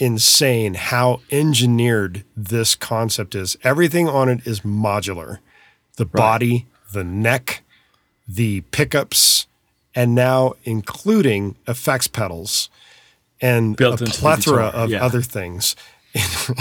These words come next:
Speaker 1: The idea on it is that you can take the guitar apart, put it in a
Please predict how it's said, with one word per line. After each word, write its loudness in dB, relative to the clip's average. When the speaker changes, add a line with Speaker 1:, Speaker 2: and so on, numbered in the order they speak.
Speaker 1:
The 4
idea 4
on 2
it 0
is 0
that 2
you 2
can 0
take -2
the 0
guitar 0
apart, -2
put 2
it 0
in 4
a 2